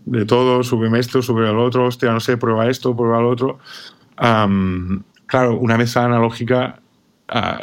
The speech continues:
es, es, es, es, o sea, te, te tira para atrás ese proceso, ¿no? Y entonces estuve buscando y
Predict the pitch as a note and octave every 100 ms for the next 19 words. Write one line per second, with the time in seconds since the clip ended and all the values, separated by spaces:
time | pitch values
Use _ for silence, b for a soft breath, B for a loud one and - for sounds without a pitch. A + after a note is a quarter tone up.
0 | - - G#2 G2+ - - - A#2 G#2 -
1 | - - _ _ - - G#2+ - - A2
2 | - F#2 F#2 G#2+ - F#2+ F2 F2+ - -
3 | G2 G2+ F#2 F2+ F#2+ - F#2 F2+ F#2 -
4 | - - - - F#2+ G#2+ _ _ B B
5 | B B B B _ B2 B2 C3 C3 B2+
6 | D#3+ C#3+ D3 - F#3 E3+ C#3+ E3 - -
7 | - _ D3+ C3 A#2+ A2+ A2 G#2 G#2 G#2+
8 | G#2+ G2